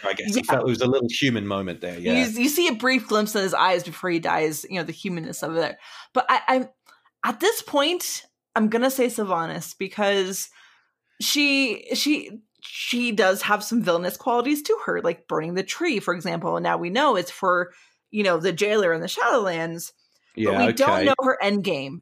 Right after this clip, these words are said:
Speaker 2: And it's been such a long, it's been such a long arc that has had some, it's been a roller coaster. And if you actually follow her story, it's very deep, it's very intense, and there's been a lot going on.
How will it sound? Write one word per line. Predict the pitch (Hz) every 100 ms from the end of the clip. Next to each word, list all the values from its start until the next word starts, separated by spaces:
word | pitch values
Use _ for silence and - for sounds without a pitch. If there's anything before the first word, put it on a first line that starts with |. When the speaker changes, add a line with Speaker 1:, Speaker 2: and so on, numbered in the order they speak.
| _ -
Speaker 2:
And | 220
it's | 214
been | - 254
such | 262 254
a | 220
long, | 196 196 185 196 202 214 - _ _ _ _
it's | 220 220 233
been | 208 233 226
such | 233
a | 220
long | 185 190 185
arc | - 277 214 214 - _ _ _ _
that | 226 -
has | 208 208 185 - _ _ _ -
had | - 220 208 - -
some, | - - 240 233 -
it's | 254 -
been | 311
a | 254
roller | 208 403
coaster. | - 170 - - 214 220
And | - 220
if | 214
you | 240
actually | 240 233 254
follow | 220 233 233
her | 220
story, | 220 240 254 165 180 _ _ _ _
it's | 269 277 - - - _ _ _ _ _ _ 208
very | 180 214 226 196
deep, | 165 156
it's | 160 160
very | 156 165 165
intense, | 165 - 160 156 -
and | 180
there's | 180
been | 185
a | 175
lot | 165 165 -
going | 170 160 156
on. | 156 151 139